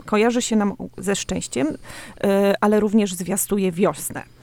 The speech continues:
E, i tak naprawdę już, e, te wierzenia rozpoczynają się z samym początkiem, e, kalendarzowej wiosny, no bo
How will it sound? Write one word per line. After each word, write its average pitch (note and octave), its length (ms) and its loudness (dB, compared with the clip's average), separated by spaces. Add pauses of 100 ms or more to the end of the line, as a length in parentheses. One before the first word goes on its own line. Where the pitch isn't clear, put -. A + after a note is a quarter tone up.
(680)
E, G3 360 0
i - 220 -8
tak - 280 -2
naprawdę A#3 460 2
już, A#3+ 400 -2
e, - 40 -2 (1600)
te G3 120 -2
wierzenia A3 360 6
rozpoczynają A#3 580 2
się G3+ 160 -2
z - 120 -4
samym A3+ 260 4
początkiem, G#3 640 0
e, - 40 -4 (760)
kalendarzowej F#3 680 -4
wiosny, G#3 460 0
no C#4 120 8
bo F#3 160 0